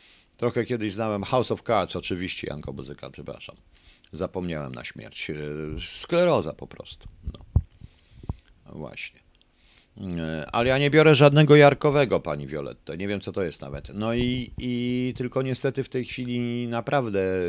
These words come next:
czeka mnie przemodelowanie również wszystkiego, no ale tak jest. Ja jestem bardzo wdzięczny tutaj Łukaszowi, to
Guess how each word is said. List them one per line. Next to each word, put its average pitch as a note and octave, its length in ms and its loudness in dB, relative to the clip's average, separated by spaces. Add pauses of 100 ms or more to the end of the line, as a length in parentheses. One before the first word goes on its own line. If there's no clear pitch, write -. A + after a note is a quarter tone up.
(120)
czeka G#2 300 -4
mnie G2 160 -6
przemodelowanie G2 840 -4
również F#2 320 -6
wszystkiego, G2 500 -6
no A2+ 100 -4
ale A#2 160 -2
tak A#2+ 260 -6
jest. A#2 220 -2
Ja F#2 40 -4
jestem F#2+ 320 -6
bardzo G#2 280 -4
wdzięczny G2+ 460 -2
tutaj F#2 240 -4
Łukaszowi, G2 560 -6
to G2 220 -6